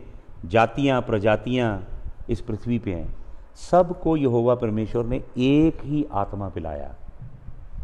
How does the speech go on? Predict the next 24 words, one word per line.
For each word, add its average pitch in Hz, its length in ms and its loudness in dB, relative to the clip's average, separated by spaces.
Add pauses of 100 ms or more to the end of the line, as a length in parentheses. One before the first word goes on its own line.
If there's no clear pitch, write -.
(100)
हालेलुया। 90 560 -4 (720)
एक 147 220 2
ही 160 120 0
रूह 147 180 2
से 143 140 -4
पिलाया 80 460 -4 (680)
और 123 100 6
एक 143 420 4
ही 160 220 2
पवित्र 120 380 0
आत्मा 113 360 4
का 110 200 2
परमेश्वर 98 500 -2
ने 107 140 -2
सबको 107 420 -2
दान 107 600 0 (640)
दिया। 95 240 2
गलतियों 139 440 2
तीन 156 260 0
का 160 80 4
अट्ठाईस 131 340 0
पढ़ो 131 200 -2
जल्दी 113 300 -4
से, 139 180 -8